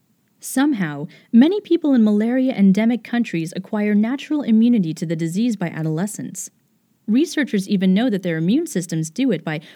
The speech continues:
recognizing the VAR gene proteins. The difficulty is in figuring out how to do it artificially. Lafton thinks that the overall shape of the protein, which is likely less changeable than the genes that produce it,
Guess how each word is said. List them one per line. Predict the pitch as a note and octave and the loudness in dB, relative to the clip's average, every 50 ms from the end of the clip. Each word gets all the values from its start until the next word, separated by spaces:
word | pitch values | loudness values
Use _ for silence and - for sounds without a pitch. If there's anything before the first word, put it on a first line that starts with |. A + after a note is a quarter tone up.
| _ _ | _ _
recognizing | C#4 D4+ D4 E4+ D4+ - C#4+ C#4 - - B3+ G#3+ | -6 -6 -4 -4 -4 -2 -2 0 2 2 4 4
the | G3 F3+ | 4 4
VAR | E3+ F#3 F3+ F#3 F#3 G3 | 2 0 0 2 2 0
gene | F3+ - E3+ E3 E3+ | 0 0 0 -2 -2
proteins. | E3+ - A#3+ C4+ D4 D4 - - C#3 - - - - - - _ _ _ _ _ _ _ _ _ | -4 -4 -4 -6 -4 -6 -8 -8 -8 -8 -10 -12 -14 -16 -18 _ _ _ _ _ _ _ _ _
The | G#3 A3+ | 2 2
difficulty | G3+ - F4+ - G4+ - - A#3+ G3+ F#3 G3 F3+ F3 | 2 2 0 -2 -2 -2 0 -2 -2 0 0 -2 -2
is | E3+ | -2
in | F3 F3 | -2 -4
figuring | F3 - G#3 F3+ F3+ F3 F3 E3+ E3 | -2 -2 -2 0 0 0 0 -2 -4
out | E3 D#3+ E3 | -6 -8 -6
how | - F#3 | -4 -4
to | F3 E3+ | -2 -2
do | E3 E3 E3 | -2 -2 -4
it | D#3+ D#3+ | -4 -6
artificially. | D#3+ D#3+ D#3+ - - - C#4+ D4 - - E3 C3 E2+ - - - _ _ _ _ _ _ _ _ _ _ _ _ _ _ _ _ _ _ _ _ _ _ _ _ _ _ _ _ _ _ _ _ - | -6 -10 -10 -10 -8 -6 -6 -6 -4 -4 -4 -4 -6 -8 -12 -14 _ _ _ _ _ _ _ _ _ _ _ _ _ _ _ _ _ _ _ _ _ _ _ _ _ _ _ _ _ _ _ _ -2
Lafton | G#3+ G#3 A3 A#3 D4 E4+ - - - - - F3+ D#3+ D#3+ D#3+ | 0 2 2 2 0 -2 -6 -10 -8 -2 -2 0 0 -2 -2
thinks | - F3 D#3+ D#3 D#3+ D#3 - | -4 -4 -4 -4 -4 -6 -6
that | - F#3 E3+ E3 D#3+ F#3+ F3+ | -6 -4 -4 -4 -4 -2 0
the | G#3+ A3 - | 0 2 2
overall | B3+ D4 D4+ D4+ F#4 F4+ F4 E4 | 2 0 0 0 -2 -2 -2 -4
shape | - - - D4 C#4+ - | -6 -4 -4 -4 -4 -2
of | G#3+ F#3 | -2 -2
the | F#3+ F#3+ | -2 -4
protein, | - - C4+ C#4+ C4+ - - D#3+ C#3 - - - - _ _ _ | -4 -4 -4 -4 -4 -4 -6 -6 -6 -8 -8 -12 -14 _ _ _
which | A#3+ C4 B3+ - | 0 0 2 2
is | D#4 C4 C#4 | 0 -2 -2
likely | C#4 D#4+ F4+ F4+ - E4 D#4 | -2 -2 -2 -2 -2 0 0
less | C#4+ B3+ B3+ C4+ - | 0 0 -2 -2 -4
changeable | - - - B3+ C4 B3+ G#3+ G3 E3+ E3+ E3 | -8 -4 0 4 4 6 6 4 2 0 -2
than | D#3+ E3+ | -2 -2
the | E3 E3 | -2 -2
genes | D#3+ D#3+ F#3+ F#3+ F#3 F3 | -2 2 4 4 4 4
that | E3+ D3 - | 2 -4 -8
produce | - E3 D#3 F#3+ B3 C4+ - - | -6 -6 -2 -2 -2 -2 -2 -4
it, | C#3 G#2+ - | -8 -10 -12